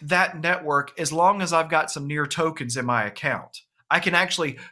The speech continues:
put a contract out there on the, on the, on the chain, uh, I can interact with it and stuff like that. I really like the idea of some sort of denomination of cryptocurrency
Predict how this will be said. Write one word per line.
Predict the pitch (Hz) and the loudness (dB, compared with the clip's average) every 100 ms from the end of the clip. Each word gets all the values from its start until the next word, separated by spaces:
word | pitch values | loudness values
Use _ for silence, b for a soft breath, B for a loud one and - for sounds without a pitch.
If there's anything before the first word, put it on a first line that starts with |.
| _ | _
put | 185 | 0
a | 175 | 0
contract | - 190 196 196 180 185 | 0 0 0 2 0 0
out | 175 | -2
there | 175 170 | 0 2
on | 160 151 | 2 0
the, | 143 | -6
on | 156 143 | -4 -2
the, | 127 127 | -4 -6
on | 143 | -8
the | 127 | -6
chain, | 120 190 185 185 180 180 180 B B _ 147 | -4 -2 0 0 0 -2 -6 B B _ 4
uh, | 139 127 117 170 | 4 4 2 0
I | 165 | -2
can | 160 | -4
interact | 135 170 156 156 156 | -6 0 2 2 0
with | 151 | -10
it | 151 | -8
and | - | -4
stuff | 160 139 | -2 -2
like | 143 131 | -2 -2
that. | 151 131 B B B - | 0 0 B B B 0
I | |
really | 180 160 302 320 | 2 2 0 0
like | 302 285 - | -2 -2 0
the | 208 | 0
idea | 185 151 175 175 156 - | 0 0 0 2 2 0
of | 143 - | -2 0
some | - 185 214 | 0 0 0
sort | 202 - 190 180 | -2 -2 -2 -2
of | 139 | -4
denomination | 143 151 165 156 143 151 - 143 | -2 2 2 0 -4 0 -2 -2
of | 120 | -6
cryptocurrency | - 170 160 139 - 151 139 - 107 98 | -6 -4 -2 -4 -2 -2 0 -2 -4 -10